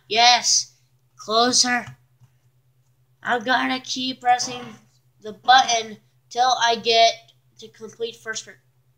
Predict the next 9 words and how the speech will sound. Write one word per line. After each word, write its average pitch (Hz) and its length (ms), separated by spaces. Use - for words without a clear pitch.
did 220 120
I 247 140
just - 260
scroll 285 300
out 208 320
more? 208 440
Come 294 240
on, - 260
you 262 280